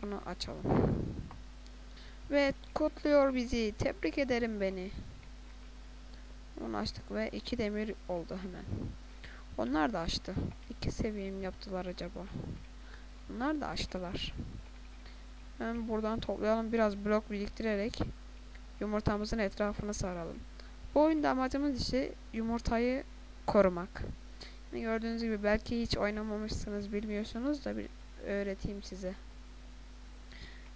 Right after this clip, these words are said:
Gördüğünüz gibi bu yumurtayı kaplamamız gerekiyor ve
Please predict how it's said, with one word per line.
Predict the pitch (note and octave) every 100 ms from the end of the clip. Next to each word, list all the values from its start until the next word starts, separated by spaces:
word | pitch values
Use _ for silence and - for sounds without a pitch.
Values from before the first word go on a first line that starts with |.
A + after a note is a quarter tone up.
| B3+
Gördüğünüz | A3+ A#3+ C4+ C#4
gibi | A#3 A3 A#3
bu | B3+ -
yumurtayı | A#3 A3+ A3 - A3+ A#3 -
kaplamamız | G3 - G#3+ G#3+ G#3+ A3
gerekiyor | - F3 F3 - B3 B3
ve | A#3+